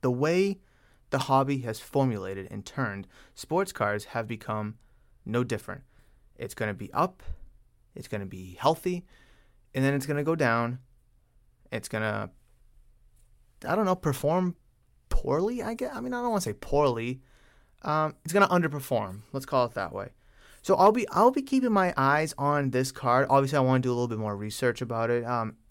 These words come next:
you know, once this podcast is over and throughout the day today. But it's definitely gonna be interesting to see. Four point six million dollars in a private sale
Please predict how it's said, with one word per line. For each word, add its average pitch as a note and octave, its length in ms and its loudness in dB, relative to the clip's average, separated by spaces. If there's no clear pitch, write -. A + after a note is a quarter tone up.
you A2 80 -8
know, G2+ 120 -4
once A2 280 -2
this A2 260 -8
podcast A2+ 480 -6
is - 80 -12
over A2 220 -4
and G#2+ 80 -8
throughout G#2+ 260 -6
the - 80 -20
day A2 180 -6
today. G#2+ 360 -4
But A#2+ 180 4
it's C3 100 2
definitely D3+ 240 2
gonna C3+ 180 2
be C3 60 -8
interesting A#2 400 -6
to G2 60 -12
see. F#2 360 -10
Four G3 320 0
point F#3 260 -2
six F3 300 -6
million D#3+ 260 -2
dollars D3 380 2
in C#3 140 -4
a C3 100 0
private C#3 680 -4
sale A2 600 -2